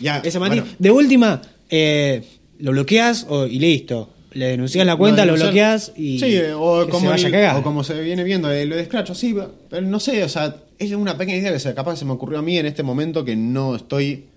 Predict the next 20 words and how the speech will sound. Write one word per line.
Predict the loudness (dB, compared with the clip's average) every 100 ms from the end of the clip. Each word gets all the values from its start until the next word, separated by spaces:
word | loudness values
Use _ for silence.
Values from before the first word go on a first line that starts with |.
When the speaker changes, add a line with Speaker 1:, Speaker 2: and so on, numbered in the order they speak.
| _
Speaker 1:
o | -10 -6
no | -4 -4
sé, | -2 -2 -2
o | -2 -4
no | -4
tengo | -2 -2
los | -2 -2
medios | -2 -2 -2 -4
como | -8 -10
para, | -8 -8 -8 -10 -12 -16 -12
eh, | -10
hacer | -10 -8 -8
otra | -8 -8
cosa | -10 -8
que, | -8 -10
no | -12
sé, | -10 -8 -8
tipo, | -10 -16
fijarte | -16 -10 -10 -8 -6 -6
o, | -8 -12